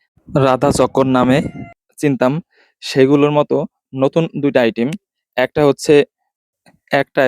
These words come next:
ঘোড়ার পিঠে চড়ার মতো সিস্টেম, আর একটা হচ্ছে দোলনায় চড়ার মতো সিস্টেম। দুইটাই কিন্তু সেই ছোটবেলার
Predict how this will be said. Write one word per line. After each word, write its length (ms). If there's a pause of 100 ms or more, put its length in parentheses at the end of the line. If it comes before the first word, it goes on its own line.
(160)
ঘোড়ার 320
পিঠে 300 (200)
চড়ার 260
মতো 220
সিস্টেম, 460 (340)
আর 140
একটা 260
হচ্ছে 240 (220)
দোলনায় 400
চড়ার 280
মতো 220
সিস্টেম। 380 (760)
দুইটাই 460
কিন্তু 380 (220)
সেই 260
ছোটবেলার 580